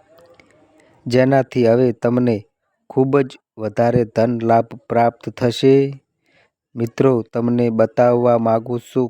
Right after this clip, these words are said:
કે આજની રાત એક ચમત્કારિક અને વિશેષ રાત રહેવાની છે. અને મિત્રો, તમારી જાણકારી માટે બતાવી દઈએ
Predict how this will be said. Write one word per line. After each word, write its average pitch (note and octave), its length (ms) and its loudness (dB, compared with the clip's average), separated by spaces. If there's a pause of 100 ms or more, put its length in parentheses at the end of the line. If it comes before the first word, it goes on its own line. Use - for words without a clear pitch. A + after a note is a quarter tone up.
કે B2 140 -2 (540)
આજની C3 560 2
રાત A#2+ 380 0 (520)
એક C#3 200 -4 (180)
ચમત્કારિક B2 800 -4 (260)
અને A#2+ 220 -6 (440)
વિશેષ C3+ 340 0 (220)
રાત A#2 340 -2 (160)
રહેવાની A2+ 640 0
છે. G#2+ 400 -2 (480)
અને B2 220 2
મિત્રો, B2 400 0 (640)
તમારી B2 440 0
જાણકારી A#2+ 680 0
માટે A2+ 440 0
બતાવી A#2+ 600 2
દઈએ A#2+ 480 2